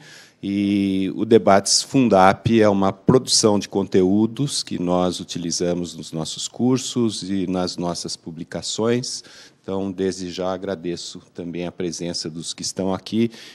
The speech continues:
e daqueles que nos acompanham pela internet. É, para, é, fazer a mediação e o debate na mesa, quero chamar o professor Ademar Ribeiro Romeiro,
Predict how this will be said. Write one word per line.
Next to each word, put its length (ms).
e 160
daqueles 560
que 220
nos 180
acompanham 720
pela 540
internet. 800
É, 400
para, 560
é, 300
fazer 800
a 180
mediação 800
e 80
o 60
debate 520
na 120
mesa, 320
quero 240
chamar 340
o 60
professor 440
Ademar 460
Ribeiro 600
Romeiro, 600